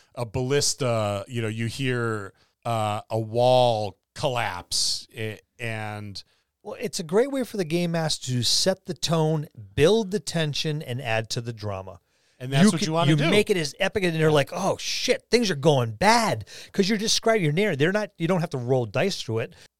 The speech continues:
Speaker 2: Verbally paint the picture of what's going on and narrate. And I don't care if it goes on for, like, five minutes straight. They're gonna be enraptured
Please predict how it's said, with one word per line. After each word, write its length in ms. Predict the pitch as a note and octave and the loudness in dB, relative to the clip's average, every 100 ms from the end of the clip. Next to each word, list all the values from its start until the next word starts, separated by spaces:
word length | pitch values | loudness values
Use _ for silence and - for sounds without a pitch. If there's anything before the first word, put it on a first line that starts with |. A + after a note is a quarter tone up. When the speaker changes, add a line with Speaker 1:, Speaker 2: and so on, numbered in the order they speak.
| _ _ B2 | _ _ -8
Speaker 2:
Verbally 560 | A2+ D#3+ A3+ A#3+ A#3+ A3+ | 2 4 4 2 0 -4
paint 400 | - - E3+ G3+ - | -4 -2 -2 -4 -8
the 120 | C#3+ | -8
picture 640 | - - A3 - C#3 G#2 G#2 - | -6 -6 -4 -2 -2 -2 -6 -4
of 180 | B2 A#2+ | -4 0
what's 200 | C#3+ - | -2 -2
going 420 | C3 C3 C3+ C#3+ | -2 0 -2 -4
on 440 | F#3+ A3+ B2+ F#2 - | -4 -4 -6 -8 -12
and 140 | B2+ C3 | -6 -4
narrate. 260 | F#3+ F#3+ F3+ | -2 -2 0
And 220 | F#3 G#3 | 0 2
I 80 | F#3 | 0
don't 160 | A3+ | -2
care 200 | - C4 | -2 0
if 100 | A#3+ | 0
it 60 | F#3+ | 0
goes 220 | G3 D#3+ | 2 2
on 200 | F#3+ G#3 | 0 -2
for, 120 | - | -6
like, 180 | C3+ B2 _ - | -6 -6 _ -10
five 280 | D3 D#3 C3+ | -6 -6 -6
minutes 280 | C#3+ B2+ | -6 -4
straight. 380 | - - G#2+ E2 _ _ | -4 -4 -6 -8 _ _
They're 280 | B2 F3+ B3 | 4 6 8
gonna 200 | B3 A3+ | 6 6
be 160 | G3 F3 | 6 4
enraptured 920 | B2+ A2+ C3 D3 - - F#2+ E2+ | 2 4 4 4 0 -6 -8 -12